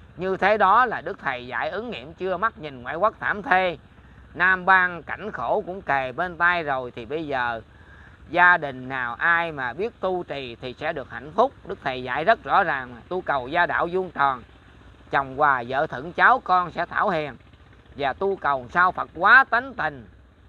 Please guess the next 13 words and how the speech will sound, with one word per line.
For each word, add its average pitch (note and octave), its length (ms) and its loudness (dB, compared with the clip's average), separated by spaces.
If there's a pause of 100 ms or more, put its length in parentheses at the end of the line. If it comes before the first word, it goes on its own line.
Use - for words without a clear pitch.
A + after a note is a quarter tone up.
(600)
lưới A3+ 260 0
mê F3+ 220 -2
chẳng G#3+ 360 -6
buộc D3 280 -6
là C#3 60 -4
mình B2 180 -10
nhẹ B2 200 -6
mình B2+ 260 -8
tiêu F3+ 220 -6
dao. F3+ 320 2
Thì B2+ 120 -12 (120)
tu F3 140 -6
cầu C3 280 -6